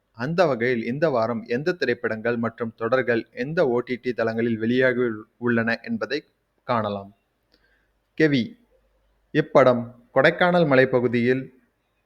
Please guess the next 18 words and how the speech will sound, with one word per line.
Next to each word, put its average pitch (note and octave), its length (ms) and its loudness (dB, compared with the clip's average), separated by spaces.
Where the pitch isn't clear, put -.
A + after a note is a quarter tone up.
சாலை D#3+ 420 6
மற்றும் C#3 320 0
மருத்துவ C3+ 400 2
வசதி C3 320 2
இல்லாத A#2+ 360 2
ஒரு A#2 160 0
கிராமத்தில் C3 540 -2
வாழும் A2+ 300 0
மலைவாழ் C3+ 540 2
மக்களின் A#2 440 -2
வாழ்க்கையை A#2 440 -2
மையமாக A#2 540 -2
வைத்து A2+ 420 -6
உண்மை B2+ 300 -2
சம்பவங்களின் A#2 760 -2
பின்னணியில் C3 460 -4
எடுக்கப்பட்ட A#2 520 -4
திரைப்படமாகும். G#2 800 -6